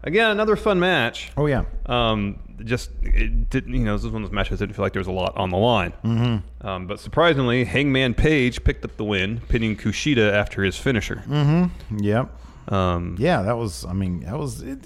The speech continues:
Speaker 2: I think they're really trying to build Hangman Page. I, and I
Speaker 1: Mm-hmm.
Speaker 2: think they're doing a pretty decent job. A lot of people are cluing into him. Being the lead has been very helpful to him as well. Um, but, uh,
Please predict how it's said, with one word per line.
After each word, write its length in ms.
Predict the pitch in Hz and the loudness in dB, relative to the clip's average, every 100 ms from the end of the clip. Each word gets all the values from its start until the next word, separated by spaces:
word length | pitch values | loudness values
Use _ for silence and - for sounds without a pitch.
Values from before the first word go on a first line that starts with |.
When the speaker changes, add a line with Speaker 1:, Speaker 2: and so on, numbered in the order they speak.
| 196 - | -10 -6
Speaker 2:
I 80 | |
think 280 | 139 240 359 | -2 -2 2
they're 120 | 359 | 2
really 300 | 214 202 196 | 4 4 2
trying 220 | - 185 165 | 2 0 0
to 40 | |
build 240 | 139 160 139 | 2 2 2
Hangman 420 | 131 127 113 104 | 2 2 0 2
Page. 360 | 101 92 73 | 2 0 -2
I, 60 | 80 | -4
and 160 | 110 117 | -2 0
I 60 | 123 | 0
Speaker 1:
Mm-hmm. 80 | |
Speaker 2:
think 140 | 170 196 | 2 0
they're 80 | 170 | 0
doing 300 | 139 147 143 | 0 0 0
a 40 | |
pretty 240 | - 131 | 0 -2
decent 280 | 123 117 113 | 0 -2 0
job. 180 | 107 117 | 0 2
A 20 | |
lot 140 | 95 110 | 2 2
of 80 | 107 | 0
people 240 | 117 107 | -4 -4
are 60 | 95 | -8
cluing 320 | - 110 104 | -10 -10 -8
into 180 | 107 101 | -6 -4
him. 220 | 104 101 - - - | -4 -6 -12 -16 -2
Being 220 | 139 135 | 2 4
the 60 | 123 | 4
lead 180 | 110 117 | 4 4
has 100 | 104 | 2
been 280 | 98 107 98 | 4 2 4
very 260 | 101 104 | 4 4
helpful 320 | 95 101 95 101 | 4 2 0 -2
to 100 | 101 | 0
him 160 | 104 | 0
as 140 | 95 82 | -2 -2
well. 500 | 90 101 104 98 - - - - - | 0 2 0 -2 -12 -16 -16 -16 -6
Um, 640 | 110 107 98 87 76 76 - - - - - - | -2 0 -2 -4 -6 -10 -16 -20 -18 -10 -10 -8
but, 440 | 90 107 101 - | -2 -2 0 0
uh, 340 | 104 98 92 | 2 4 2